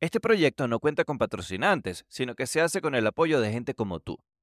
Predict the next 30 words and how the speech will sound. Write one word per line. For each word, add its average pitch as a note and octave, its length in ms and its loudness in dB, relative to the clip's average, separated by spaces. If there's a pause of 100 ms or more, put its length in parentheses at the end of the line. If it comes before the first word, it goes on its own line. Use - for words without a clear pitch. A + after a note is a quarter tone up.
(100)
La C#3+ 100 6
buena A3+ 220 6
noticia A3 480 0
es D#3 140 -2
que D#3 100 -2
lo C3 100 0
puedes C3+ 220 -2
probar A#2 320 4
gratis F3+ 540 4
por G#2 200 -2
una A#2 140 -2
semana. A#2 460 2 (200)
Y C3 60 -8
si F3 100 -2
no G#3+ 100 0
te A3 100 6
gusta, G#3+ 320 2 (300)
no A2+ 180 -2
pasa G#2 280 0
nada. D2 300 -8 (280)
No E3+ 140 2
solo F3+ 220 8
vas F3+ 160 6
a D#3+ 60 0
conseguir C#3+ 360 0
el C#3+ 100 2
cuento C#3+ 220 2
completo A#2+ 400 2
de D#3+ 120 8
Dieguito, F3 480 2